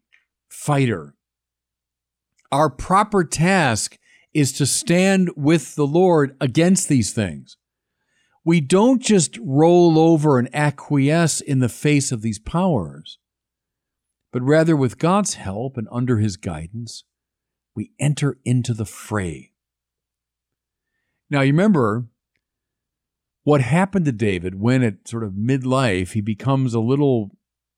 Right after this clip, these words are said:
a little fat and sassy? <laughs> You know, when David, instead of going on campaign, he stays at home taking a long siesta. And then strolling on the roof of his palace,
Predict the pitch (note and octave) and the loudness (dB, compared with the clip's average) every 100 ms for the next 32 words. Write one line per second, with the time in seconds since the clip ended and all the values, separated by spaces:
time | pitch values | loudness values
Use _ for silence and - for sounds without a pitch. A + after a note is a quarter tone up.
0 | _ _ A2+ G#2+ A2+ C#3 C3 G2 - _ | _ _ -6 -2 0 0 -2 -4 -16 _
1 | _ - - A#2+ A2 F#2+ A2 A2 A#2 D#3 | _ -8 -4 -4 -4 -8 -6 -4 -2 -2
2 | D#3+ C#3 _ - - - C3 - A#2 A#2+ | -2 -6 _ -20 -20 -8 -6 -6 -6 -4
3 | A2 B2+ B2+ B2 G#2+ - - _ C3+ A2+ | 0 2 2 0 -2 -12 -20 _ -2 0
4 | F3 F3+ C3+ G2+ C#3+ D3+ C#3+ C3 B2 A2 | 2 2 0 0 4 4 4 4 2 0
5 | C3 A#2+ G2+ D3+ A3+ F#3+ A2 G#2+ A#2+ - | 0 0 0 0 2 2 2 0 -4 -10
6 | _ _ _ _ F3 D#3+ - - F#3 F#3+ | _ _ _ _ 0 2 0 2 2 4
7 | D#3 D#3 B2+ F3 A3+ E3+ B2 A2+ D#3 D#3 | 2 2 2 2 2 2 0 2 0 0
8 | D3+ C3 B2 C3+ C#3+ C#3+ B2+ - C#3 D3 | 0 2 4 4 2 0 -2 -2 0 2
9 | D#3 - F2+ - _ _ _ _ _ _ | 0 -2 -8 -8 _ _ _ _ _ _
10 | _ _ _ _ C#3 C#3+ D#3+ D#3+ - - | _ _ _ _ 0 4 4 2 -2 0
11 | F3+ G3+ G#3+ G3 E3+ D3 B2+ B2 D#3+ C#3+ | 2 4 4 4 4 2 2 2 2 2
12 | B2+ A2+ - - A3 G3+ F#2 F2 - - | -2 -2 -4 -2 0 0 -2 -4 -8 -10